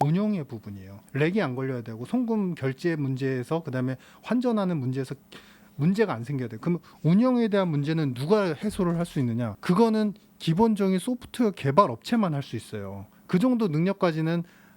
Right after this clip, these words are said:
안 돼요. 개발자들도, 사실은 이제 발행자들도. 그러면은 그러한 부분들, 그다음에 담보자산에 대한 관리, 카카오가 담보자산 관리를 금융적으로 투자를 해본 적이 없잖아요.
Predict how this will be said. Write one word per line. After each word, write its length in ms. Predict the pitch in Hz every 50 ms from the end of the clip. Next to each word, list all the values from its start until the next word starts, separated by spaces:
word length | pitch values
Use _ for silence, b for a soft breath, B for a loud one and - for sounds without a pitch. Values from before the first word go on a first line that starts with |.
| B B -
안 260 | - 123 135 156 165
돼요. 480 | 160 175 151 123 107 107 104 101 104 -
개발자들도, 840 | - 147 147 143 180 175 - 151 131 120 113 107 104 101 101 101 104
사실은 400 | 104 - 139 - - 120 113 113 117
이제 80 | 113 -
발행자들도. 640 | - 123 127 135 131 117 113 104 - 101 98 104
그러면은 560 | 110 - 180 190 202 185 175 175 190 139 101 - B B B B B B B
그러한 560 | - 180 180 214 208 - 107 104 101 95 123
부분들, 500 | 170 147 131 135 135 135 123 139 170 190
그다음에 280 | - - 143 151 151 151
담보자산에 640 | - - - 156 165 190 233 214 226 208 - 208 180
대한 200 | 170 175 160 156
관리, 240 | 143 - 117 110 120
카카오가 420 | - - 262 - - 254 220 208 202
담보자산 560 | - - 135 143 156 180 175 165 165 165 156
관리를 280 | 143 135 131 131 127 127
금융적으로 540 | - - 147 151 165 170 160 151 147 139
투자를 360 | 135 - - - 180 165 160 175
해본 180 | 202 208 196
적이 180 | 170 156 143 135 -
없잖아요. 640 | - - - - 160 139 120 110 98 95 92 98